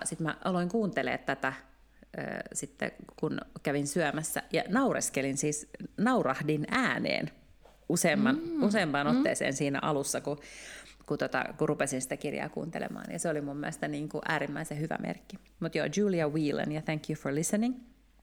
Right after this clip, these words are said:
Speaker 1: Ja sit, tota, mä ka-, tarkistin heti, ja hän on kirjoittanut toisenkin kirjan, minkä mä ajattelin, että no, se mun pitää kans jossain vaiheessa kuunnella, mutta ehkä, eh, ei, ei liikaa tollaista niinku sokerihöttöä yhteen putkeen. Niin löysin
Speaker 2: Tietenkään.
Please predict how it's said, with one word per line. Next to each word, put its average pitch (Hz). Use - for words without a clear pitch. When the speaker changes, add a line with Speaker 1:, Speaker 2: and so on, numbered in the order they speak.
Speaker 1:
Ja 160
sit, 170
tota, 160
mä 165
ka-, 151
tarkistin 170
heti, 170
ja 156
hän 143
on 143
kirjoittanut 139
toisenkin 185
kirjan, 156
minkä 139
mä 139
ajattelin, 143
että 156
no, 147
se 160
mun 147
pitää 143
kans 170
jossain 151
vaiheessa 143
kuunnella, 147
mutta 143
ehkä, 156
eh, -
ei, 151
ei 151
liikaa 156
tollaista -
niinku 147
sokerihöttöä 147
yhteen 156
putkeen. 165
Niin 170
löysin 170
Speaker 2:
Tietenkään. 180